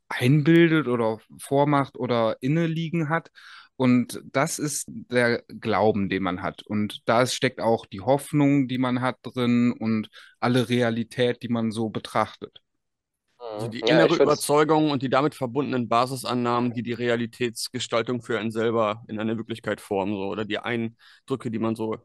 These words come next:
Speaker 2: von außen erhält. Ja.
Speaker 3: Genau, das Wort wollte ich gerade auch sagen, die eigene Überzeugung. Das heißt, wenn man selber von etwas sehr stark überzeugt ist, gerade von der Heilung, dann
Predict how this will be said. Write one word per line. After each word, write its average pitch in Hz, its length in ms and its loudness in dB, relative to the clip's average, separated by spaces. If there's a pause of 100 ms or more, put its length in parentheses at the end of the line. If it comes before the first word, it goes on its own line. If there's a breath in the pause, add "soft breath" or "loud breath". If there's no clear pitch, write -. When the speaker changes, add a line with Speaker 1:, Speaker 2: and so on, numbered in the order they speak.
Speaker 2:
von 107 160 -8
außen 110 260 -6
erhält. 101 340 -8 (560)
Ja. - 80 -6
Speaker 3:
Genau, 117 240 4
das 104 240 0
Wort 101 240 2
wollte 95 140 -2
ich - 80 -14
gerade - 200 -4
auch 90 120 2
sagen, 87 400 -8
die - 160 -2
eigene 98 280 4
Überzeugung. 82 680 -4 (220)
Das - 160 -14
heißt, - 300 -4
wenn 87 80 0
man 90 120 0
selber 101 260 2
von - 160 -2
etwas - 380 -2
sehr 98 200 4
stark 104 280 0
überzeugt 98 540 0
ist, - 280 -8 (800)
gerade 104 240 0
von 107 160 -2
der 95 140 0
Heilung, 113 460 2
dann 113 320 0